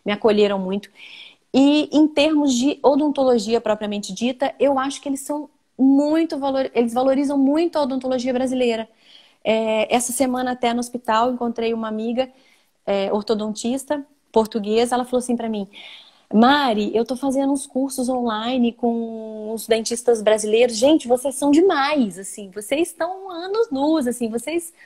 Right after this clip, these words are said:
mandam muito bem, sabe? A odontologia do Brasil é muito avançada." Então, assim, é, é, é muito legal o carinho deles, assim. Só que não é todo brasileiro que tá afim de, de fazer um negócio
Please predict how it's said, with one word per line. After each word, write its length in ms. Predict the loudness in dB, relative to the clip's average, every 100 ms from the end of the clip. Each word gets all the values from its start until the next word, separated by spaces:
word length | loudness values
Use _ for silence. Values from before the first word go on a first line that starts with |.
| -2
mandam 220 | 2 2
muito 240 | 2 2 2
bem, 460 | 4 2 2 0
sabe? 280 | 0 0 0
A 20 | 0
odontologia 500 | -2 -2 -2 -2 -2
do 60 |
Brasil 320 | -2 -4 -4
é 60 | -6
muito 220 | -10 -10
avançada." 540 | -12 -12 -12 -10 -12 -16 _ _ -20 -8 -2
Então, 180 | 0
assim, 320 | 0 2 2 2
é, 200 | 0 0 0 0 -4
é, 40 | 0
é 40 |
muito 240 | 0 2 0
legal 380 | 0 0 -2
o 40 | -2
carinho 580 | 0 0 0 -4 -6 -4
deles, 420 | -2 -2 -4 -10
assim. 320 | -14 -16 -20 _ -20 -20 -10
Só 180 | -2 -2
que 120 | 0
não 160 | -2 -4
é 100 | -6
todo 300 | -6 -4 -2
brasileiro 500 | 0 0 0 -2 -4
que 100 | -6
tá 160 | -6
afim 540 | -6 -6 -2 0 0 -2 -6 -20 _ -4
de, 1500 | 0 2 0 -2 -2 -2 -4 -4 -4 -4 -4 -6 -8 -8 -10 -4
de 180 | -2
fazer 260 | 4 4 4
um 40 | 4
negócio 520 | 4 2 0 -4